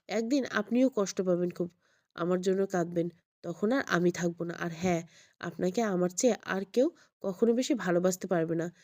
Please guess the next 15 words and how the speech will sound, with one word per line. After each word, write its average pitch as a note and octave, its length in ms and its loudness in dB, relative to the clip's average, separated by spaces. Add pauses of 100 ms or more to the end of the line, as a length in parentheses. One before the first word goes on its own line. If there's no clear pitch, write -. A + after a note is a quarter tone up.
(240)
কেউ C4 180 2
বাসবে C4 540 2
না G#3+ 300 -4
এত F#3 200 0
ভালো। E3+ 320 0 (240)
শান্ত B3 280 -4
কিছুক্ষণ C#4 380 -2
নীরব A3+ 200 4
থেকে B3 220 -4
বলে, A3 220 2 (100)
"আমি G3 180 0
কাল G#3 180 0
চলে F#3 260 2
যাচ্ছি, F3+ 400 -2 (340)
সব G#3+ 160 -6